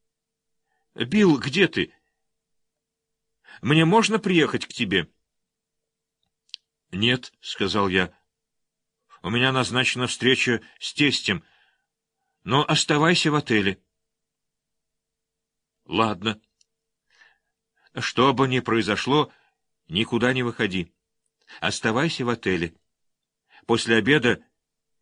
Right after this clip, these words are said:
как только смогу, буду там, хорошо?" "И если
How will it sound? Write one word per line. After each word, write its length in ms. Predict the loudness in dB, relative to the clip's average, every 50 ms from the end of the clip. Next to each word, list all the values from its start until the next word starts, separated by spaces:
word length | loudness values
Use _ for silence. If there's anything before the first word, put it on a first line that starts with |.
| _ _ _
как 300 | -4 -2 -2 -2 -2 -4 -2
только 340 | 0 2 2 2 0 -4 -6
смогу, 440 | -4 -2 -2 -2 0 2 2 2
буду 260 | 2 2 0 0 -2 -2
там, 280 | 0 -2 -2 -2 -6 -12 -18 _
хорошо?" 580 | -4 -2 -2 -2 -2 0 0 -2 -2 -2 _ _ _ _ _ _ _ _ _ _ _ _ _ _ _ _ _ _ _ _ _ _ _ _ _ _ _ _ _ _ _ _ _ _ _ _ _ _ _ _ _ _ _ _ _ _ _
"И 120 | -2 0 2
если 640 | 2 4 2 2 2 4 4 4 4 2 -4